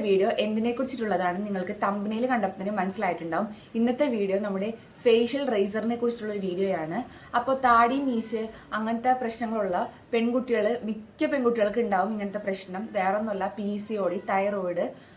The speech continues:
അങ്ങനത്തെ പ്രശ്നങ്ങളുള്ളവരുണ്ടാവും. പിന്നെ ചില ടൈപ്പ് ആൾക്കാരുണ്ട്, അതായത് കയ്യിൽ, മുഖത്ത്,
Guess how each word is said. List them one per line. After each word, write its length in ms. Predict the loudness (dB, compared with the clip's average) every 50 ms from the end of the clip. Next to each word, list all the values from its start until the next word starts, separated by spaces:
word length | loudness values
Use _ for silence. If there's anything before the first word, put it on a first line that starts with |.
| -8 -4 -2
അങ്ങനത്തെ 300 | 0 0 0 0 0 -2 -2
പ്രശ്നങ്ങളുള്ളവരുണ്ടാവും. 840 | -2 -2 -2 -2 -4 -2 0 0 2 2 0 0 0 -2 -2 -4 -6 -10 -16 -14 -6 0
പിന്നെ 180 | 0 2 2 2 2
ചില 160 | 2 2 4 4 4
ടൈപ്പ് 200 | 4 4 4 4 2
ആൾക്കാരുണ്ട്, 400 | 2 2 0 0 0 0 0 0
അതായത് 220 | 0 0 -2 -2 0 2
കയ്യിൽ, 540 | 2 2 2 2 0 0 -2 -2 -2 -2 -2 -4 -4 -4 -4 -4
മുഖത്ത്, 500 | -2 -2 -2 -2 -4 -6 -6 -4 -2